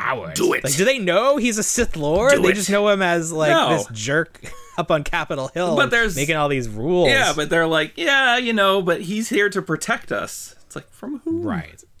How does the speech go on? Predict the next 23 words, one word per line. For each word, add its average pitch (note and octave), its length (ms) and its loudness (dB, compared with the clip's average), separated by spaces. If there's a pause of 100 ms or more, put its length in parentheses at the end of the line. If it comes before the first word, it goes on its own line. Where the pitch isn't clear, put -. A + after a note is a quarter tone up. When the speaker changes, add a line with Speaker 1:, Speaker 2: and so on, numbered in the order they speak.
(500)
Speaker 1:
All G#2+ 200 -6
the, G#2 320 -10 (120)
all A2+ 200 -8
the A#2 180 -8
excuses G#2 600 -10
you F#2 140 -14
make F2 280 -14 (120)
Speaker 2:
Yes. G2 320 -12
Speaker 1:
for, E2+ 400 -14 (540)
for F#2 180 -16
the E2 100 -16
tyrant E2+ 560 -16
when F#2 80 -18
he G#2 100 -16
tries E2 300 -18
to - 140 -20
take F#2 140 -20
over. - 120 -18
Speaker 2:
Are D3+ 120 2
you E3 100 -2
still F#3+ 260 2
enjoying F#3 440 2
Andor? F#3 640 2